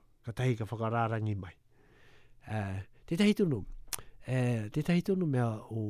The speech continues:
o, o pine pine te kura, e, i tū te hui ki Ngāti Kahungunu i tēnei tau. E, tā Ngāti Kahungunu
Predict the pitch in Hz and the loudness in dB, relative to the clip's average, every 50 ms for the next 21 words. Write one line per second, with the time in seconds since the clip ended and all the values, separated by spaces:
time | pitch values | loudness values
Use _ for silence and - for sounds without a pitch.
0 | 107 - - - 117 113 113 110 110 107 - 120 117 - - 135 120 120 - 131 | -4 -6 -8 -8 -6 -6 -6 -6 -8 -8 -6 -6 -6 -2 0 0 0 0 0 0
1 | 123 123 120 - 135 127 - 151 139 123 101 107 117 - - _ _ _ - - | 0 0 0 0 0 0 2 2 2 2 2 0 -4 -10 -16 _ _ _ -12 -8
2 | 104 104 104 104 120 127 - - 175 170 151 - - 117 98 98 127 120 110 98 | -4 -4 -2 -2 -2 -2 2 6 6 6 6 6 4 2 2 4 4 4 4 2
3 | - - _ _ _ - - 123 117 117 117 117 - - - 123 117 113 113 110 | -2 -8 _ _ _ -10 -6 -2 0 0 0 0 -2 -4 -2 0 0 2 2 0
4 | 110 107 107 107 107 104 - 117 110 110 117 113 107 - 82 80 82 - - - | 0 -2 -2 -2 -4 -2 -2 -4 -2 -2 -2 -4 -4 -6 -8 -8 -8 -12 -16 -20
5 | - - - - - - - - - - - - - - 107 101 101 - 110 107 | -20 -20 -20 -20 -20 -20 -20 -20 -20 -20 -20 -18 -10 -6 -4 -2 0 4 4 4
6 | 104 98 92 85 73 - - - - - - - - - 120 120 - - - 117 | 4 4 2 -2 -4 -8 -12 -18 -20 -20 -20 -10 0 2 2 2 2 0 0 2
7 | 107 113 107 104 104 101 98 98 | 4 4 4 2 0 0 -2 -2